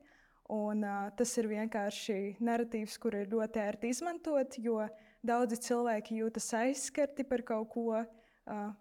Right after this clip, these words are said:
ļoti bieži tā varbūt, ā, nepamatoti, ā, par kaut kādām, ā, lietām, ko pieņem, piemēram, ā, parlaments, kuras palīdzētu aizsargāt mūsu valsts drošību un mūsu valsts, ā, suverenitāti.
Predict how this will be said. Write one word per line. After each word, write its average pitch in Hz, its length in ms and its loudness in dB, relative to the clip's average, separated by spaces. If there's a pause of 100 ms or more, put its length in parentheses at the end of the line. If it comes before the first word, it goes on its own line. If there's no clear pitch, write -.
ļoti 214 240 -4
bieži 208 400 -2
tā 196 160 0 (960)
varbūt, 208 500 -4
ā, 196 240 0
nepamatoti, 269 880 -2 (480)
ā, - 80 -6
par 220 160 -6
kaut 214 160 -4
kādām, 202 420 -2 (300)
ā, 190 320 -4
lietām, 220 600 0
ko 208 120 0
pieņem, 208 460 0 (100)
piemēram, 185 440 -4
ā, 196 80 -6 (200)
parlaments, 220 640 -2 (320)
kuras 226 240 -2
palīdzētu 202 640 -2
aizsargāt 190 480 -2
mūsu 202 280 -4
valsts 214 200 -4
drošību 220 540 -2
un 196 100 -4
mūsu 208 340 -4
valsts, 185 440 -4
ā, 190 160 -2
suverenitāti. 202 760 -2